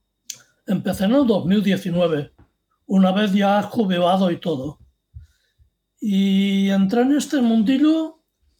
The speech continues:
con una Raspberry Pi, o Pi, que le llaman. La Raspberry Pi estaba basada en Debian once, en Debian diez,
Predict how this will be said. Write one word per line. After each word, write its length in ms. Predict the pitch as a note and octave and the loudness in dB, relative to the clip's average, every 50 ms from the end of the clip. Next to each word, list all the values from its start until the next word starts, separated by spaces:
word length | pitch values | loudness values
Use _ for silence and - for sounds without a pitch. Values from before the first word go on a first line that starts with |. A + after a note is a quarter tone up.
| _ | _
con 220 | - A3 G3 F#3 G3 | -6 -2 0 2 2
una 600 | G#3 A3+ A#3 A3+ A3 A3 G#3+ G#3+ G#3 G3+ G3+ G3 | 2 4 2 2 2 2 2 2 2 2 2 0
Raspberry 640 | G3 G#3 G#3+ G3+ F3+ E3+ G#3 G#3 G3+ G#3 G#3+ F#3+ F#3+ | 0 -2 -2 -2 -2 0 0 0 0 -2 -2 -4 -4
Pi, 260 | - G#3+ E3+ D#3+ C#3 - - _ _ _ _ _ _ | -4 -4 -4 -4 -6 -12 -20 _ _ _ _ _ _
o 180 | _ - - - | _ -10 -8 -6
Pi, 180 | - - C#4 C4+ - - _ _ _ _ | -6 -6 -6 -6 -8 -12 _ _ _ _
que 80 | - G3+ | -14 -12
le 120 | E3 D#3 | -10 -10
llaman. 240 | D#3 D3 D3 D3 D3 - - - _ _ _ _ _ _ _ - _ _ _ _ _ _ - - - - | -10 -12 -12 -14 -16 -16 -20 -20 _ _ _ _ _ _ _ -20 _ _ _ _ _ _ -20 -20 -18 -8
La 180 | - G#3 F3 D#3 | -6 -4 -4 -4
Raspberry 600 | D3+ G3 G#3 G3 G#3+ A#3+ B3+ B3+ B3+ C#4 A3 - | -4 -4 -4 -2 0 2 2 2 2 0 -2 0
Pi 320 | - C#4+ C#4+ D4 D#4 D#4 - | 0 0 2 2 0 0 -2
estaba 320 | A3+ F#3+ - A#3+ A3 A3+ | -4 -6 -4 -2 -2 -2
basada 480 | A3 A3 G#3+ G3 - A3+ A#3+ A#3+ C4 B3 | -2 -2 -2 -4 -2 -4 -2 -2 0 0
en 140 | G#3+ G3 F#3+ | 0 0 0
Debian 340 | F#3+ F#3+ F3+ F#3+ F#3 F3+ | 0 0 0 0 0 0
once, 360 | F3+ F#3 G3 G#3 G3 - - D#4+ D#4+ | 0 0 0 0 -2 -4 -10 -10 -4
en 200 | G#3+ G3 G3 F#3+ | -2 0 2 2
Debian 540 | F#3+ A3 A#3+ B3+ C#4 D4+ D#4 D#4 D#4 B3+ F#3+ | 2 0 2 2 2 2 2 2 0 -2 -2
diez, 360 | E3 G#3 F#3+ E3+ C#3+ - - | -4 -4 -4 -4 -6 -10 -16